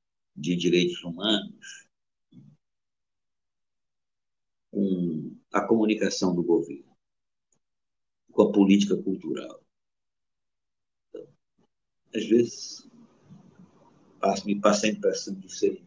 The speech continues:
coisas que não se relacionam e que não têm, assim, um encaminhamento mais,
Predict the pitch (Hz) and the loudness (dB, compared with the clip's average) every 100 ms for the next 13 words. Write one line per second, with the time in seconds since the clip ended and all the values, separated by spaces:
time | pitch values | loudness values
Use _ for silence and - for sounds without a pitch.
0 | _ 95 95 90 82 - _ _ _ _ | _ 0 0 -2 -10 -14 _ _ _ _
1 | _ _ _ _ _ _ _ - - 104 | _ _ _ _ _ _ _ -12 -2 2
2 | 117 123 107 107 104 - 92 78 71 - | 4 4 4 2 -2 -2 -4 -4 -8 -16
3 | _ _ _ _ _ _ _ _ _ _ | _ _ _ _ _ _ _ _ _ _
4 | _ _ _ _ _ _ _ _ _ _ | _ _ _ _ _ _ _ _ _ _
5 | _ _ _ _ - 104 104 120 104 69 | _ _ _ _ -10 -8 -2 0 0 -6
6 | - _ _ _ _ _ _ _ _ _ | -12 _ _ _ _ _ _ _ _ _
7 | _ - _ _ _ _ _ _ _ _ | _ -20 _ _ _ _ _ _ _ _
8 | 220 220 131 117 113 92 - 104 107 110 | -2 4 8 10 8 6 -2 -4 -6 -6
9 | 92 90 85 - _ _ _ _ _ _ | -8 -8 -10 -16 _ _ _ _ _ _
10 | - _ _ _ _ - - - _ _ | -20 _ _ _ _ -20 -20 -20 _ _
11 | _ - _ - - _ - 101 104 117 | _ -20 _ -20 -20 _ -6 0 4 4
12 | 123 123 107 104 101 90 80 104 107 98 | 6 8 8 8 8 8 8 6 6 2
13 | 92 82 87 90 87 78 - - | -2 -2 -4 -4 -4 -8 -8 -10